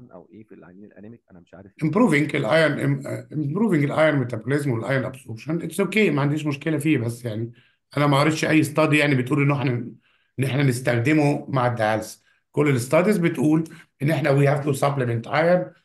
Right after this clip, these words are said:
Speaker 2: والروت بتاعنا بيبقى الاي في اون دياليسيس، وبتحدد الدوز وبتقسمها فراكشنيتد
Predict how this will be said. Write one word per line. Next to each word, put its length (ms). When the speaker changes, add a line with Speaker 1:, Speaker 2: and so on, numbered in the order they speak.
Speaker 2:
والروت 360
بتاعنا 460
بيبقى 380
الاي 340
في 220
اون 160
دياليسيس، 600
وبتحدد 760
الدوز 520
وبتقسمها 1000
فراكشنيتد 840